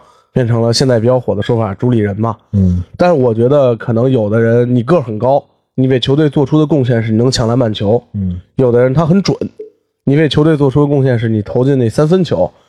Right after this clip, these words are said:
Speaker 1: 那既然我、呃，可能相对训练和打球的时间更少了，那我也应该为球队做点贡献。那我所做出的贡献就是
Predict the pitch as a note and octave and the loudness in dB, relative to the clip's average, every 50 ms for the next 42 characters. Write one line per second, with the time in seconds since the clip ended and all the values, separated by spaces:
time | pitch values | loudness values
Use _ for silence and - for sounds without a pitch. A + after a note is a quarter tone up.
0 | _ _ - - - D3+ C#3+ C#3+ D#3 D#3+ E3 E3+ D3+ B2+ A#2 A2 - C2 E2+ G2 | _ _ -2 0 0 0 0 0 0 2 2 2 0 0 0 0 0 0 0 0
1 | - G2+ G2 F2 C#2+ B1 D#2+ A2+ - - A#2 A#2 B2 C3+ C#3 - E3+ D#3+ E3 D#3+ | 0 0 0 0 0 0 -2 -2 -2 -2 0 0 0 0 0 0 0 2 2 2
2 | C#3+ C3 B2+ A#2+ A2 G2+ - - E3 D#3 E3 D#3+ C#3 B2 C3 C#3 B2+ A2+ A2 - | 2 0 0 -2 -4 -4 -2 0 0 2 2 2 2 0 0 -2 -2 -2 -2 -2
3 | A#2+ A#2+ A#2 - C3+ C#3 D#3 E3+ E3 C3 A#2+ - - - - F2 D#2+ - - _ | -2 -2 0 0 0 0 2 2 0 0 -2 -4 -6 -6 -6 -6 -6 -6 -10 _
4 | _ _ _ _ - C3 C3 B2 C3 D#3+ D#3+ B2 A2+ A#2 A#2+ A#2+ A#2+ A#2 A2 - | _ _ _ _ -2 0 2 2 2 2 2 2 0 0 0 2 2 0 -2 -2
5 | - A#2+ A#2 A#2+ A#2+ - C#3 A2+ G2+ - - F3 D#3+ A2 - A2 F#2+ D#3+ - _ | -2 -2 0 0 0 0 -2 -2 -2 -2 0 0 0 0 0 -2 -4 -4 -8 _
6 | _ _ _ _ _ C3+ C3+ B2+ C3+ D#3+ F3+ - A#2 A2+ A2 B2+ B2+ A2+ - - | _ _ _ _ _ 0 0 2 2 0 0 0 -2 0 0 0 0 0 -2 -2
7 | B2+ A#2+ A#2 A#2 C3+ A#2+ A2 A#2 A2 G#2 G#2 A2 G2+ - A2 | -2 -2 -2 -2 -2 -2 -2 -2 -2 0 0 -2 0 0 -2